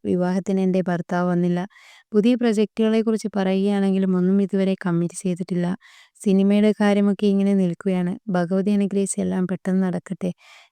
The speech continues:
ഞാൻ ഒരുപാട് സീരിയലുകളിൽ അഭിനയിച്ചിട്ടുണ്ട്. ഇനി നല്ലൊരു വേഷം വരികയാണെങ്കിൽ ചെയ്യാം, അതല്ലെങ്കിൽ സിനിമ ചെയ്യാനാണ് ഇഷ്ടം."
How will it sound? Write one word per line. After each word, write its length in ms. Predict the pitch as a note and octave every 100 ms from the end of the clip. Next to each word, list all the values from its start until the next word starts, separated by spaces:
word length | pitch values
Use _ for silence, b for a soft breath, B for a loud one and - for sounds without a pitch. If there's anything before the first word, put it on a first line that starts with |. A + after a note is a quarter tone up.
| G3+
ഞാൻ 160 | G3 G#3
ഒരുപാട് 380 | F#3+ F#3+ G3+
സീരിയലുകളിൽ 680 | G#3+ G#3+ G#3 G#3 G#3 G3+ G3+
അഭിനയിച്ചിട്ടുണ്ട്. 720 | F#3+ E3+ F3 F3+ F3+ F#3+ F3 F3 -
ഇനി 220 | F#3+ F#3+ G3+ -
നല്ലൊരു 380 | G3 F#3 G3
വേഷം 380 | G3 F#3 F#3 G#3
വരികയാണെങ്കിൽ 640 | G#3 G3+ G3 F#3+ F#3 F3+ F#3+
ചെയ്യാം, 400 | - F#3 F3+ F#3 -
അതല്ലെങ്കിൽ 480 | G3 F#3 F#3 F#3+
സിനിമ 360 | G3 G3 F#3 G3
ചെയ്യാനാണ് 580 | G#3 G3 F#3 F3+ F3 F3
ഇഷ്ടം." 340 | F3 - F3+